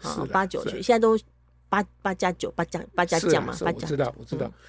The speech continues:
Speaker 2: 有公庙的背景了，
Speaker 1: 嗯哼。
Speaker 2: 但是不明确有没有黑道的背景。
Speaker 1: 是，
Speaker 2: 啊。
Speaker 1: 是。
Speaker 2: 那这，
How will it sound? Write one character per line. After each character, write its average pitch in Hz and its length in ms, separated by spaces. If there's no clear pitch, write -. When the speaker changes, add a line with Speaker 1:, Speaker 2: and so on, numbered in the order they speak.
Speaker 2:
有 165 220
公 190 240
庙 190 240
的 135 100
背 151 260
景 - 220
了， - 80
Speaker 1:
嗯 - 20
哼。 147 40
Speaker 2:
但 202 120
是 175 140
不 208 240
明 131 300
确 143 260
有 98 160
没 104 140
有 104 200
黑 123 220
道 123 220
的 - 120
背 117 260
景。 - 160
Speaker 1:
是， - 360
Speaker 2:
啊。 - 200
Speaker 1:
是。 - 200
Speaker 2:
那 214 300
这， 190 180